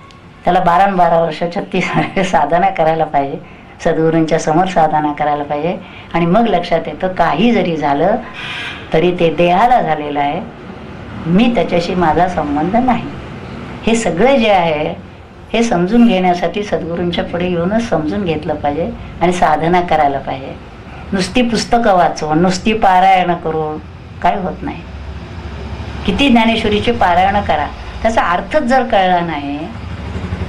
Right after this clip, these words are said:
आणि अर्थ कळून आपण ते होण्याचा जर प्रयत्न केला नसेल, तर काही उपयोग होत नाही.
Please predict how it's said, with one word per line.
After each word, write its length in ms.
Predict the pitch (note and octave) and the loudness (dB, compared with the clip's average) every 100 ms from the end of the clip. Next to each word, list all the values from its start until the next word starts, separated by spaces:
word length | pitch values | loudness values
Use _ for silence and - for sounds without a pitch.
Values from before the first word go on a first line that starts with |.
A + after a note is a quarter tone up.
| - - | -6 -2
आणि 220 | F#3 A#3 D#3+ | 0 2 2
अर्थ 320 | F#3+ A3+ C4+ | 0 2 2
कळून 400 | B3+ A3+ A#3 B3+ | 2 2 4 2
आपण 500 | F3 F3+ A3+ A#3 A#3 | 2 0 2 2 4
ते 80 | A#3 | 2
होण्याचा 600 | - G3 A3 C4+ C#4 C4+ | 2 2 4 2 2 2
जर 180 | C4 | 2
प्रयत्न 460 | A#3+ A#3 A3 A3 G#3 | 2 2 0 0 -6
केला 320 | G3+ F3+ F3+ | -2 0 2
नसेल, 520 | E3+ D#3 - D#3+ E3+ | 2 -2 -4 -8 -8
तर 40 | A#3 | -6
काही 220 | - A#3+ | -2 0
उपयोग 380 | A#3 A#3 A#3+ A3+ | -2 0 0 0
होत 180 | A#3 G#3+ | -2 -4
नाही. 280 | F#3+ F#3+ | -6 -6